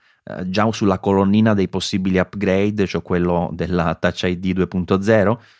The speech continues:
Forse sì. E perché mi lamento, ma comunque in misura molto, molto minore,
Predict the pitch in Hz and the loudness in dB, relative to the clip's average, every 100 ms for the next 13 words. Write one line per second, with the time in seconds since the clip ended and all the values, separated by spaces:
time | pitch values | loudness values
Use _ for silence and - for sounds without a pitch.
0 | _ _ - 139 151 - 104 95 85 - | _ _ -2 0 0 0 0 0 -4 -4
1 | 107 120 - 151 123 101 101 101 101 110 | -2 -2 0 -2 0 2 2 4 4 2
2 | 131 123 90 87 87 92 - 90 - 90 | 2 0 -2 -2 -2 -2 0 -2 0 -2
3 | 92 92 87 95 95 87 90 90 - 123 | 0 -2 -2 0 0 -2 -2 -2 -2 -2
4 | 139 90 98 | 0 0 0